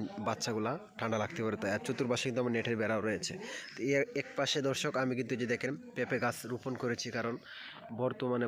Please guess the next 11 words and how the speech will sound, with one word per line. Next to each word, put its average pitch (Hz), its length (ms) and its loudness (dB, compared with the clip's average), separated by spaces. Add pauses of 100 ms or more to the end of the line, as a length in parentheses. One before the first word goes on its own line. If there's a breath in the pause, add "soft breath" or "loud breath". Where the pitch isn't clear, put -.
বাজারে 117 400 2
যে 113 80 4 (100)
দ্রব্য 113 260 0 (160)
দাম 110 100 2 (100)
আপনারা 110 220 -2 (100)
জানেন, 107 180 0 (180)
সেই 117 160 -4
জন্য 113 200 0
কিন্তু 110 180 0
আমরা 107 140 2 (640)
কামারের 123 280 2